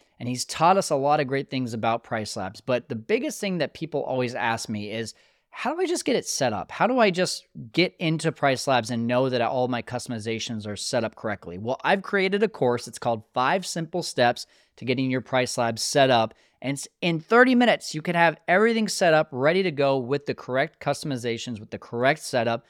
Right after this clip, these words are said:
to optimize your property on Price Labs. So go check that out, fearlesskyle dot com slash price labs, to get that course absolutely for free.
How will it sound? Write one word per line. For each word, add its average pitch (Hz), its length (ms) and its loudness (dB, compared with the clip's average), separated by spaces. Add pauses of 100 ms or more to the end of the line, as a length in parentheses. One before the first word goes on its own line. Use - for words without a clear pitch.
(200)
to - 160 -14
optimize 131 640 0
your 120 240 0
property 120 520 -2
on 117 160 -8
Price 110 320 -6
Labs. 95 240 -8
So 123 100 -4
go 123 180 0
check 180 260 -2
that 160 120 4
out, 110 220 0
fearlesskyle 139 840 2
dot 123 240 0
com 117 240 -4
slash 120 340 -4
price 117 300 -2
labs, 110 320 -4 (240)
to - 80 -20
get 123 140 -4
that - 180 -4
course - 320 -8
absolutely 110 420 -6
for 117 140 -6
free. 107 360 -2